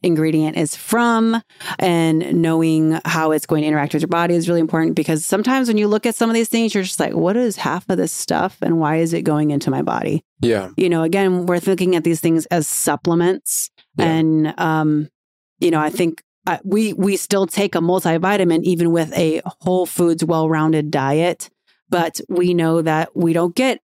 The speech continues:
Speaker 1: every single color of the rainbow in our vegetables every day because we don't cook every single vegetable every single day.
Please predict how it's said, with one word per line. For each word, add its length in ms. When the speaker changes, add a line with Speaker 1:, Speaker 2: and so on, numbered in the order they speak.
Speaker 1:
every 260
single 320
color 480
of 340
the 120
rainbow 440
in 140
our 180
vegetables 460
every 180
day 140
because 340
we 80
don't 200
cook 180
every 160
single 240
vegetable 300
every 160
single 220
day. 280